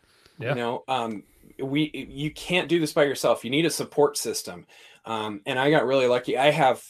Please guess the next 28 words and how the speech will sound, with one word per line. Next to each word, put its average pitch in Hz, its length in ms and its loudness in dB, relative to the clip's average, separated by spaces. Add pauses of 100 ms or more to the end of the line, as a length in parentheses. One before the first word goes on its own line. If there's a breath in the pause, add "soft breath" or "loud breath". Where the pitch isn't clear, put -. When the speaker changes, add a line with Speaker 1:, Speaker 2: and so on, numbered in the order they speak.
Speaker 2:
I'm 127 100 -8
very 160 220 6
open 139 220 2
about 120 200 2
it, 110 80 -4
so 127 100 -4
I'm, 120 60 -2
like, 113 200 -2
not 117 300 -4
revealing 127 500 -4
anything 110 440 -6
deep 120 220 -8
and 107 120 -8
dark 110 240 0
here. 107 160 -2
I 120 80 2
have 131 180 0
severe 123 480 -4
mental 117 380 -2
health 107 300 -4
problems, 139 580 -2 (500 soft breath)
um, 110 440 -6 (160)
that 117 280 -2
really 131 300 0
inhibit 127 500 -4
my 113 500 -2 (840)
ability 127 560 4
to 110 240 2